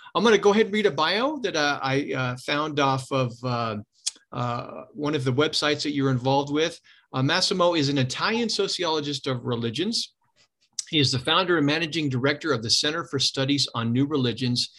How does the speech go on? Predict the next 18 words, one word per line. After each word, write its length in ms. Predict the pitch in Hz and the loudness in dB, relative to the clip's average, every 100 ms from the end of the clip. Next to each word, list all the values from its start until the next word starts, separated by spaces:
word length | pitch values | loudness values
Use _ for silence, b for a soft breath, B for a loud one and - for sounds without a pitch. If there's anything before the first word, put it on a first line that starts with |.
| b b - | b b 0
an 80 | 131 | 2
international 580 | 180 208 180 180 196 170 | 4 4 2 0 -2 -2
network 400 | 165 170 170 143 | -2 -2 -4 -2
of 100 | 127 | -2
scholars 480 | - 147 160 143 | 0 0 0 -2
who 80 | - | -2
study 380 | 127 - 165 175 | -2 -2 -2 0
new 160 | 139 190 | 0 2
religious 500 | 190 156 151 156 139 | 0 0 -4 -4 -2
movements. 540 | 190 170 117 - - _ b b b b | -2 -2 -6 -6 -8 _ b b b b
Introvigna 600 | 151 143 147 151 165 175 | -2 2 0 2 2 0
is 360 | 139 143 131 110 | 2 4 4 2
the 100 | 127 | 0
author 320 | 131 147 151 | 0 0 -2
of 80 | 135 | -4
some 220 | - 123 | -2 -2
seventy 460 | - - 185 202 185 | 0 -2 -2 -2 0
books 480 | 151 247 - - | 2 0 0 -6